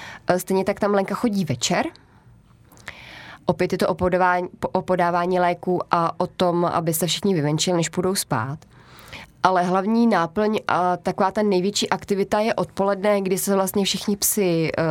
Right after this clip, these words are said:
opět vypouští ven, aby se vyčurali, uklidí se jim, dá se jim krmení a vlastně veřejnost může přijít venčit.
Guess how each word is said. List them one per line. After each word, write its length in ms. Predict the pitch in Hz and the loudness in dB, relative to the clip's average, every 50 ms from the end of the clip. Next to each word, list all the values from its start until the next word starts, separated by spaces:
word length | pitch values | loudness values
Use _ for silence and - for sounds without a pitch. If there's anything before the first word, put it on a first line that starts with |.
| 147 - - - - | 0 -2 -4 -6 -6
opět 320 | 196 - - 214 196 - | -6 -2 -2 -2 -2 -2
vypouští 460 | 196 190 - 190 196 190 - - - | -4 -2 -2 0 0 0 -2 -4 -2
ven, 180 | 120 185 185 190 | 0 0 2 2
aby 180 | - 180 170 170 | 0 0 0 -2
se 100 | - 156 | -2 -2
vyčurali, 440 | 165 160 - 202 196 190 190 - | -2 -2 -2 0 0 2 2 0
uklidí 400 | - - - - 220 190 190 202 | -2 -2 -2 -2 -2 0 0 -2
se 180 | 196 - - 202 185 | -2 0 0 2 2
jim, 220 | 180 175 175 180 - - 220 - - - - | 2 2 0 -2 -4 -10 -20 -20 -16 -4 0
dá 160 | - 175 175 | 2 2 2
se 120 | 170 - 208 | 0 0 0
jim 140 | 190 185 | 0 0
krmení 540 | - 196 185 180 180 175 175 170 165 165 160 - - - | 0 0 2 2 2 2 2 2 2 0 -2 -2 -4 -2
a 360 | 151 160 156 143 143 143 - - - | -2 0 0 0 0 -2 -4 -4 -2
vlastně 300 | 160 165 160 160 165 160 | -2 -2 -2 0 0 0
veřejnost 420 | 151 151 156 170 147 143 147 - - | 0 0 2 0 0 0 -2 -2 -2
může 180 | 165 151 160 | -2 -2 -2
přijít 280 | 135 - - 135 139 - - - - - - - - | -2 -4 -4 -6 -8 -10 -14 -20 -20 -20 -12 -4 -2
venčit. 440 | 160 160 131 131 - - - - | 0 0 0 -2 -4 -8 -10 -14